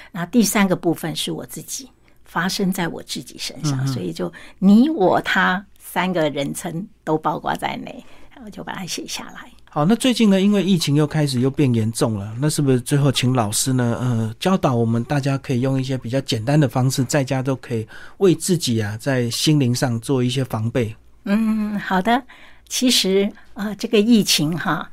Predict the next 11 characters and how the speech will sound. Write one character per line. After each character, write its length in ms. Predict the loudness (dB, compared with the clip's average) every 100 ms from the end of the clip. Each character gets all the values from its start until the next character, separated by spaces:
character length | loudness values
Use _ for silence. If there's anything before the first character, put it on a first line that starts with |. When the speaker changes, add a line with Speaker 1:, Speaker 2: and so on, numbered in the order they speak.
| -8
Speaker 1:
它 160 | 0
已 80 | 0
经 460 | 2 2 4 2 -2 _ _ _ _ _ _ -20 -6
两 200 | -2 -2
年 200 | -2 -2
多 180 | 0 2
了 100 | 2
吧， 220 | 0 -2 -2
Speaker 2:
嗯。 240 | -2 0
Speaker 1:
啊， 300 | 0 0 -2 -14 -12
那 220 | -8 -8